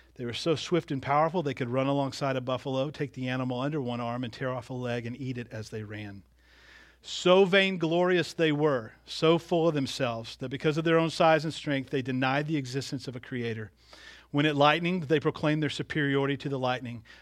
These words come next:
When it thundered, they laughed. This displeased the Great Spirit, and to rebuke their arrogance, he sent a great rain upon the earth. The valleys filled with water, and the giants retreated to the hills. The water came up the hills, so the giants sought safety on the highest mountains.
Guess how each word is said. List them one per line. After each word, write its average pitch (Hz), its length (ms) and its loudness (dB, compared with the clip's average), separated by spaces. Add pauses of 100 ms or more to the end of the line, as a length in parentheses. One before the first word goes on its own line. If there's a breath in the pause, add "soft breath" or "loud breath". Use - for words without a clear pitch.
When 135 140 0
it - 120 -4
thundered, 160 340 4
they 147 120 4
laughed. 123 480 0 (560 soft breath)
This 160 180 0
displeased 180 600 0
the 160 80 -2
Great 151 280 2
Spirit, 143 520 0 (340 loud breath)
and 139 140 -4
to 151 100 0
rebuke 139 440 0
their 170 140 0
arrogance, 135 440 0
he 139 100 -6
sent 139 220 -2
a - 20 -2
great 135 260 -2
rain 135 220 2
upon 143 300 -2
the 127 140 -2
earth. 123 220 -2 (300 loud breath)
The 123 100 -6
valleys 156 440 4
filled 165 220 0
with 135 140 -4
water, 131 360 2
and 127 100 -2
the 127 60 -4
giants 139 360 -2
retreated 131 380 -6
to 123 80 -8
the 117 80 -8
hills. 113 400 -6 (380 loud breath)
The 139 80 -4
water 156 280 8
came 165 240 0
up 160 140 2
the 156 100 0
hills, 147 280 2
so 156 100 -6
the 139 80 -2
giants 139 380 0
sought 151 200 -6
safety 139 380 -4
on 135 80 -4
the 135 60 -4
highest 127 400 -6
mountains. 127 420 -8